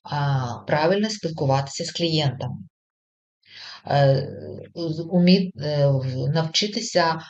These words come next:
правильно, е, презентувати, е,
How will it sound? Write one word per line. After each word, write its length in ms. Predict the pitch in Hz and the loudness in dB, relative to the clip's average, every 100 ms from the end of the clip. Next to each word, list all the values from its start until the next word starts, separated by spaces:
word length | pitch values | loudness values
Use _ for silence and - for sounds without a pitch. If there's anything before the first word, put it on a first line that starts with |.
| - _ - 139 | -20 _ -10 -4
правильно, 1000 | 156 165 180 190 185 175 165 160 160 156 156 - _ _ - | 4 4 4 4 2 2 0 0 2 0 -2 -10 _ _ -4
е, 400 | 143 135 135 131 - | 0 2 2 0 0
презентувати, 1000 | 170 170 156 156 143 135 139 170 180 202 - - - - | 0 2 2 2 4 4 2 0 0 -2 -10 -18 -20 -6
е, 320 | 143 135 127 | -2 0 -2